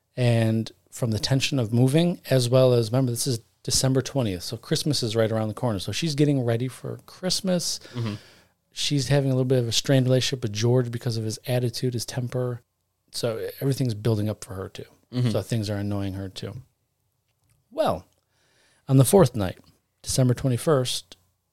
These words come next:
Speaker 1: she had enough and she exploded. Her and George beat the shit out of the kids,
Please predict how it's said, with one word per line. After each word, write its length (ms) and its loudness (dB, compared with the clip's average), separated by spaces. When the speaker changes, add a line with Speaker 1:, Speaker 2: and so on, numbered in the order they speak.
Speaker 1:
she 200 0
had 160 4
enough 300 -6
and 100 -10
she 100 -6
exploded. 500 -12
Her 180 8
and 120 6
George 460 2
beat 320 -6
the 200 -20
shit 400 4
out 180 4
of 100 -2
the 60 -6
kids, 560 -4